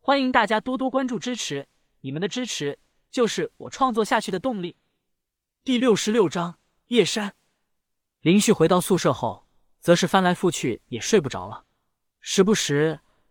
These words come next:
他会拿出通幽令看上两眼，去了码头，找到那个姓钱的船夫，前往通幽教，就能救下和尚吗？林旭靠在枕头上，看着这块通幽令，心中却也拿不定主意。他微微摇头，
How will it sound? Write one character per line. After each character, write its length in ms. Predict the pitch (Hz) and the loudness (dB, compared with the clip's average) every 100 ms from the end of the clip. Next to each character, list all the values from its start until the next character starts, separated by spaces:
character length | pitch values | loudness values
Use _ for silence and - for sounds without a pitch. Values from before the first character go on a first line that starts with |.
| - | -2
他 160 | 247 | 2
会 140 | 240 185 | 4 4
拿 120 | 170 | 4
出 160 | - 220 | 2 0
通 200 | 220 240 | 2 4
幽 120 | 240 | 4
令 140 | 226 | 4
看 180 | - 214 | 0 -2
上 140 | 156 | -2
两 180 | 123 127 | -2 -4
眼， 260 | 170 120 _ _ _ - | -6 -10 _ _ _ -6
去 180 | - | 2
了 80 | 214 | 4
码 200 | 139 95 | 2 -4
头， 320 | - 107 - _ _ _ - | -10 -10 -10 _ _ _ -4
找 180 | 120 117 | -2 0
到 100 | 156 | 0
那 60 | |
个 80 | 160 | 0
姓 220 | 147 196 | -2 -2
钱 140 | 151 151 | -2 -4
的 40 | |
船 240 | 143 113 127 | -4 -6 -6
夫， 280 | - 156 _ _ _ - | -6 -8 _ _ _ -8
前 240 | - 175 | 0 0
往 120 | 139 | 0
通 200 | - 180 | -2 -2
幽 120 | 196 | 0
教， 280 | 190 156 - _ _ _ | 0 -4 -6 _ _ _
就 100 | - | -4
能 140 | 135 139 | -2 0
救 100 | 165 | -2
下 100 | 131 | -4
和 200 | - 120 | -6 -8
尚 160 | 156 | -6
吗？ 160 | 127 - _ _ _ _ _ - | -8 -14 _ _ _ _ _ 0
林 180 | 165 208 | 4 4
旭 140 | 240 | 4
靠 180 | - 208 | 4 4
在 120 | 170 | 4
枕 180 | 120 104 | 0 -4
头 140 | 123 | -6
上， 300 | - 110 - _ _ _ - | -6 -8 -10 _ _ _ -2
看 200 | - 180 | 2 4
着 80 | |
这 120 | 175 175 | 4 2
块 120 | 156 | 0
通 200 | - 170 | -2 0
幽 160 | 180 | 2
令， 180 | 185 139 _ _ _ - | 2 -2 _ _ _ -6
心 240 | - 196 | 0 2
中 200 | 196 196 | 4 2
却 160 | - 175 | 2 0
也 80 | |
拿 160 | 107 - | 0 -4
不 80 | 165 | -4
定 120 | 139 | -6
主 160 | - - | -8 -14
意。 200 | - _ _ _ _ _ _ | -20 _ _ _ _ _ _
他 140 | - 208 | 4 8
微 140 | 208 | 10
微 140 | 214 | 8
摇 160 | 180 175 | 8 6
头， 380 | - 117 127 | 2 -6 -6